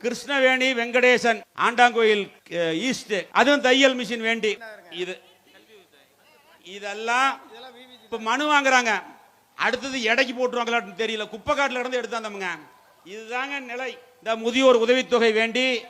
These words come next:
சுலோசனா, பெயர் பழனி, சுலோசனா, கணவர் பெயர் பழனியப்பன், அண்ணா சாலை ஐந்தாவது கிராஸ்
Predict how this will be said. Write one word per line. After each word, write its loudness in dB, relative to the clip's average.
சுலோசனா, 0
பெயர் 0
பழனி, -2
சுலோசனா, -4
கணவர் -6
பெயர் -4
பழனியப்பன், -4
அண்ணா 0
சாலை 2
ஐந்தாவது -2
கிராஸ் -2